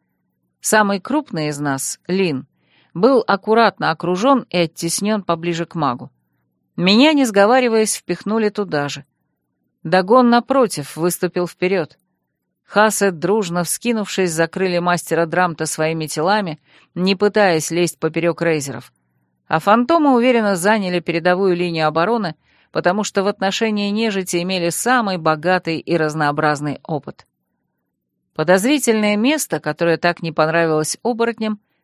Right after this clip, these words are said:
практически ничем не отличалось от тех, которые располагались несколькими метрами левее или правее. Десяток старых деревьев — тянущихся кронами далеко ввысь,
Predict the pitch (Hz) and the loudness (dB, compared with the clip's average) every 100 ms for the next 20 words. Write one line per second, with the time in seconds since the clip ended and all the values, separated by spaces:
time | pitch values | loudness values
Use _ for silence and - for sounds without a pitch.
0 | _ _ 175 180 269 254 262 - 240 240 | _ _ -4 -2 -4 -2 -2 0 0 0
1 | - 262 240 226 220 214 - 226 214 - | 2 2 2 0 -2 -6 0 2 2 -2
2 | - 180 - 269 - 170 185 180 180 175 | -4 -6 -4 -4 -2 -4 -2 0 0 -2
3 | - 165 175 226 240 220 - _ _ _ | -2 -2 0 0 0 -4 -10 _ _ _
4 | 185 220 233 214 185 190 180 202 247 214 | 0 0 2 -2 -2 -4 -2 -2 -2 -2
5 | 214 208 180 185 214 196 - 180 185 180 | -2 0 0 0 2 0 0 -2 0 0
6 | 175 160 143 113 _ _ _ _ _ _ | -2 -2 -6 -8 _ _ _ _ _ _
7 | _ _ _ 151 180 - 285 277 202 - | _ _ _ -4 -2 4 4 2 -4 0
8 | 226 226 180 147 160 202 226 202 - _ | 2 2 0 -2 -2 -2 -2 -4 -8 _
9 | _ _ _ - 220 202 185 185 - 185 | _ _ _ 2 2 2 -2 -4 -2 -4
10 | 180 202 190 185 175 180 175 190 185 170 | -2 -2 -2 -4 -2 -2 -2 -2 -2 -2
11 | 180 175 | -2 -4